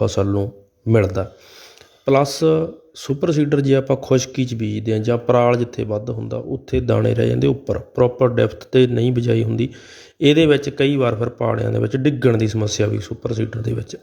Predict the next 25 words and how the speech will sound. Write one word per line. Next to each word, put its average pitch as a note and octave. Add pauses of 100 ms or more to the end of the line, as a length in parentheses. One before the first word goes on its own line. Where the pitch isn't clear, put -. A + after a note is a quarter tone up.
ਆ C#3
ਸਕਦੀ A#2+
ਹੈ। D3
ਇਸ D3+
ਗੱਲ C3+
ਦਾ C3
ਖਾਸ B2+
ਧਿਆਨ C#3+
ਰੱਖਣ B2+
ਦੀ C3
ਜ਼ਰੂਰਤ C3
ਹੁੰਦੀ C3
ਆ। C3 (920)
ਬਿਜਾਈ C#3+
ਆਪਾਂ F3+
ਚਾਹੇ D3+
ਹੈਪੀ B2
ਸੀਡਰ B2+
ਨਾਲ C3
ਕਰੀਏ, C3
ਚਾਹੇ C3
ਸੁਪਰ A#2+
ਸੀਡਰ A#2
ਨਾਲ A#2
ਕਰੀਏ, A#2+